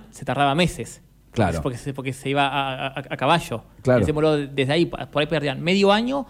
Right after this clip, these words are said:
Speaker 1: solamente viajando.
Speaker 2: Bien, este miedo que le da a las Provincias Unidas, que estaban desunidas en aquel momento,
Speaker 1: Sí.
Speaker 2: dicen, "Bueno, vamos a juntarnos", y ahí van a Tucumán.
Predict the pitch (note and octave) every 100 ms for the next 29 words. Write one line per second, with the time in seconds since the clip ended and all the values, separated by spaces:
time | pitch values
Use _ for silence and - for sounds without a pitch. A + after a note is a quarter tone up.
0 | - - E3 F3 F3+ D#3 C#3 E3+ A#2+ A#2
1 | - - _ F#3 D3 A#2 - G#3+ G3+ G3
2 | A3 B3 B3 B3 B3 D#3+ D3 D#3 F3+ E3+
3 | C#3 - D3 D#3+ E3 D#3 G3 A#3 F3+ G#2+
4 | - C#3 C3 B2 C3 D3 C3+ C3+ C#3 D3
5 | F3 A#3 G#3 E3+ C3+ B2+ A2 A#2 D3+ D3
6 | D3 G3 B3+ C#4+ G#3 D3 D#3 D3+ F#3 -
7 | A#2+ A#2 A2+ F2 D2+